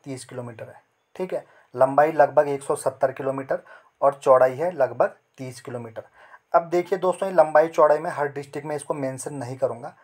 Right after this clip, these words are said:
मैंने केवल उधम सिंह नगर में इसको इसलिए मेंशन किया है कि एक पतली सी पट्टी के रूप में फैला हुआ डिस्ट्रिक्ट है। उधम सिंह नगर कैसा है? एक पट्टी के रूप में फैला हुआ है। ठीक है, तो इसकी लंबाई का गैप और चौड़ाई का गैप काफ़ी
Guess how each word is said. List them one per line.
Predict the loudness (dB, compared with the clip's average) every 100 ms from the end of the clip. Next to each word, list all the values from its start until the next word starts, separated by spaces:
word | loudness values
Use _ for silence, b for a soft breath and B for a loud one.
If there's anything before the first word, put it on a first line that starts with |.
| b b -2
मैंने | -2 0
केवल | 0 -2
उधम | -2 -2 -2 -2
सिंह | -4
नगर | -2 0
में | -2 -4
इसको | -6 -10
इसलिए | -10 -12 -10 -8
मेंशन | -8 -10 -12
किया | -4 -4
है |
कि | -2 -6
एक | 0
पतली | 0 0 -6
सी | -10 -4
पट्टी | -4 -4 -8
के | -6
रूप | -4 -4
में | -8
फैला | -8 -2 0
हुआ | -2
डिस्ट्रिक्ट | -4 -14 -20 -20
है। | -20 _ _ -18
उधम | -8 -6 -6
सिंह | -6
नगर | -2 -2
कैसा | 0 0 0
है? | -4 b b b _
एक | -4 0 0
पट्टी | -2 -4
के | -2
रूप | -2 -2
में | -6
फैला | -6 -2
हुआ | -2 -4
है। | -12 _
ठीक | -6 -4
है, | -4 B B _
तो | -10
इसकी | -8 -6 0
लंबाई | 2 4 4 4
का | 2 -2
गैप | 0 0 2
और | 2
चौड़ाई | 4 6 4
का | 2 -2
गैप | 0 -4 b _ _
काफ़ी | 4 4 2